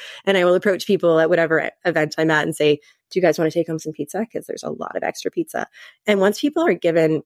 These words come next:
permission, then they do. They're like, "You know what? Yeah, I could use it." And sometimes people will still be like,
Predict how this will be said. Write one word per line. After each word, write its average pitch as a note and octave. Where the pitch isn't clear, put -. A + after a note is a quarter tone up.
permission, D#3+
then A3
they A3
do. C#4+
They're F#3+
like, F3+
"You B3+
know C4
what? C4
Yeah, C4
I E3+
could A4+
use E3+
it." D3
And A3
sometimes C4
people A3
will G3
still F#3+
be F3+
like, E3+